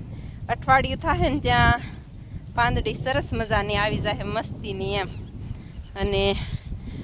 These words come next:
આપણી વાડી આપણે જો આપણે તરબૂચે પણ રોપ્યા છે ને. ખડ આપણે બહુ કાંઈ ખાસ ન કહેવાય આ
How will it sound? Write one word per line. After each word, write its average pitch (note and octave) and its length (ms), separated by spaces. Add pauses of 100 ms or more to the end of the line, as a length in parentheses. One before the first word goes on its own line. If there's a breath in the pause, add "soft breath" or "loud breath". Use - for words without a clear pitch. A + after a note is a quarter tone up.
(160 loud breath)
આપણી A3 260
વાડી A3 300
આપણે G#3+ 260
જો G3+ 240
આપણે F#3+ 320
તરબૂચે B3+ 580
પણ G#3+ 200
રોપ્યા B3 360
છે D#4+ 200
ને. F4 60
ખડ C#4 360
આપણે B3+ 300
બહુ B3+ 260
કાંઈ B3+ 280 (320)
ખાસ B3+ 240
ન E4 300
કહેવાય A#3 440
આ A#3 60